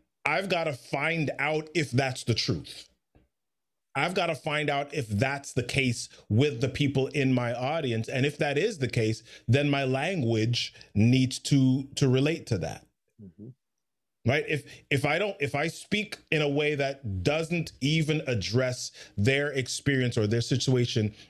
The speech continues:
Speaker 1: in life, then they're gonna tune me out. They're not gonna listen to me. Everybody's tuned into We F M. What's in it for me? Right?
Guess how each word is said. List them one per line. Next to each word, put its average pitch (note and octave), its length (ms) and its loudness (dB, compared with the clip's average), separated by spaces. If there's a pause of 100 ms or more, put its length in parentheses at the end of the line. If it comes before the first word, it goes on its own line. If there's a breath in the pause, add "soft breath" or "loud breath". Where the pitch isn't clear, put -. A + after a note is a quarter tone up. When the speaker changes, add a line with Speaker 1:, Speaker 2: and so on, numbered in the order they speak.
Speaker 1:
in A#2 140 2
life, A#2 220 -2
then D3+ 140 0
they're D3+ 160 0
gonna D3+ 200 0
tune D3 260 2
me A#2 120 2
out. C3+ 200 -4
They're A#2 100 0
not C3+ 160 -4
gonna A#2+ 160 0
listen B2+ 260 -2
to G#2 60 -4
me. G2 100 2
Everybody's C#3+ 440 0
tuned C#3 340 2
into B2 400 2 (240 loud breath)
We B2 240 4
F A#2+ 160 0
M. G2 260 -4 (200)
What's B2 260 0
in C3 80 4
it B2 120 -2
for A2+ 120 0
me? F2 220 -2 (600 loud breath)
Right? E3+ 320 2